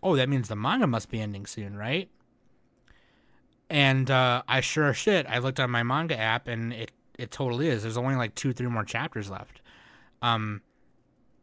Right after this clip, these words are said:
that's gonna be cool, man, because where they got to in season three, it seems about right that it's about to end, like, right, right about now. So, oh, man, it's gonna be so crazy. It's gonna be so crazy.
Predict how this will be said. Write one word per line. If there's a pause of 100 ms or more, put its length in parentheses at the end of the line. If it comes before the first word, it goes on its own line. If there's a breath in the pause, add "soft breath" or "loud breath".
(140)
that's
gonna
be
cool,
man,
because
where
they
got
to
in
season
three, (560 soft breath)
it
seems
about
right
that
it's
about
to
end,
like,
right,
right
about
now. (480 soft breath)
So, (260)
oh,
man,
it's
gonna
be
so
crazy.
It's
gonna
be
so
crazy.